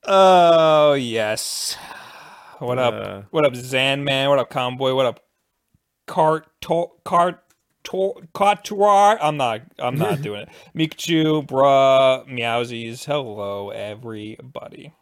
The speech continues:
Speaker 1: Will's here.
Speaker 2: Yes.
Speaker 1: Everybody say hi to Will. Uh, oh, in the bottom, I still have the hop over to the post show, twitch dot T V slash Bob Wolf, because, uh, our emote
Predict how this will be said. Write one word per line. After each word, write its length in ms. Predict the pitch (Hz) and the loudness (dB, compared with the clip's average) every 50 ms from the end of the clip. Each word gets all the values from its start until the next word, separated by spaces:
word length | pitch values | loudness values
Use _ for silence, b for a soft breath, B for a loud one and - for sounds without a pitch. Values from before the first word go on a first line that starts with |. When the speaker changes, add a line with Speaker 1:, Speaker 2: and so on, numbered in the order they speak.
| _ _ _ - | _ _ _ -6
Speaker 1:
Will's 300 | 151 151 165 180 165 - | -2 0 0 0 -2 -4
here. 400 | 180 165 156 151 143 160 165 _ _ _ _ _ - | -6 -6 -4 -4 -4 -6 -8 _ _ _ _ _ -10
Speaker 2:
Yes. 500 | 123 113 104 101 98 - - - - _ _ _ _ _ _ _ - | -8 -6 -6 -8 -10 -14 -20 -20 -20 _ _ _ _ _ _ _ -20
Speaker 1:
Everybody 200 | 117 107 113 120 | -16 -16 -16 -16
say 120 | - - 127 | -16 -16 -18
hi 140 | 139 131 | -18 -18
to 40 | 139 135 | -18 -18
Will. 260 | 127 110 110 135 _ _ _ _ _ _ _ _ _ _ _ _ _ _ _ _ _ _ _ _ - _ _ _ | -18 -18 -18 -20 _ _ _ _ _ _ _ _ _ _ _ _ _ _ _ _ _ _ _ _ -20 _ _ _
Uh, 680 | - 117 117 113 110 110 110 110 110 110 110 110 110 110 - _ _ b b b b b b b b b b b b b b b b b b b b b b b b b b b - | -12 -10 -8 -6 -6 -4 -4 -4 -4 -6 -4 -4 -6 -8 -10 _ _ b b b b b b b b b b b b b b b b b b b b b b b b b b b 2
oh, 600 | - 247 240 240 220 214 202 196 196 202 190 185 | 4 4 4 4 4 4 4 4 4 2 4 4
in 120 | 180 214 240 | 2 2 0
the 60 | 226 | 0
bottom, 840 | 170 226 214 226 240 254 262 233 202 175 170 175 180 170 175 190 - _ _ _ - | 0 2 2 4 4 2 4 2 2 0 0 -4 -6 -10 -10 -14 -18 _ _ _ 0
I 120 | 170 165 | 0 0
still 300 | 165 165 - - 190 175 | 0 0 0 0 2 2
have 380 | 170 170 165 180 185 165 139 127 | 2 2 2 2 2 0 -2 -2
the 320 | 127 120 117 117 120 120 123 | 0 0 2 2 0 0 -2
hop 220 | 120 135 131 131 135 | -2 -2 -2 -2 -2
over 160 | 131 127 123 | -2 -4 -4
to 60 | 120 | -6
the 60 | 117 | -8
post 280 | - - 127 127 - - | -8 -6 -6 -6 -8 -8
show, 360 | - 120 110 104 110 - _ _ _ _ | -10 -10 -10 -10 -12 -14 _ _ _ _
twitch 260 | - - 143 127 - | -14 -12 -12 -10 -8
dot 120 | - 123 117 | -10 -10 -10
T 100 | - 120 | -10 -12
V 80 | 120 | -12
slash 200 | 113 - 120 120 | -10 -10 -10 -8
Bob 240 | 123 127 120 110 110 | -6 -4 -4 -4 -4
Wolf, 300 | 117 120 120 117 - - - - | -6 -8 -8 -8 -10 -14 -20 -16
because, 800 | 147 135 127 - - 151 143 139 139 139 143 143 143 139 - - - | -16 -16 -14 -12 -8 -4 -2 -2 0 -2 -2 -4 -6 -10 -14 -14 -10
uh, 580 | - 151 151 151 147 147 143 147 143 143 143 - - - - | -8 -6 -4 -4 -4 -2 -2 -2 -2 -4 -6 -10 -14 -14 -8
our 220 | - 180 190 156 | -4 -4 -4 -4
emote 680 | 123 131 160 214 233 156 117 104 113 - - - - | -6 -10 -12 -12 -10 -10 -10 -10 -12 -16 -20 -20 -20